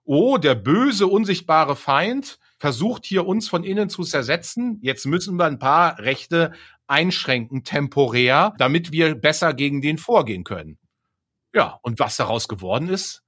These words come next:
wissen wir alle. Und deswegen gibt es das Grundgesetz und deswegen steht gleich an vorderster Stelle,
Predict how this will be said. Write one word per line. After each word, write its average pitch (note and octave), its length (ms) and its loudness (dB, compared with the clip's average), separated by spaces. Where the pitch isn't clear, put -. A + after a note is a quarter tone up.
wissen C3 280 -2
wir E3+ 160 2
alle. G2 340 -2
Und C3 160 -4
deswegen D#3 460 0
gibt - 220 -8
es - 120 -4
das - 200 0
Grundgesetz B2 720 -2
und C3+ 160 -6
deswegen E3+ 420 -4
steht G#3 440 -8
gleich E3+ 460 -4
an D#3 280 -8
vorderster A#3+ 680 0
Stelle, G3 540 0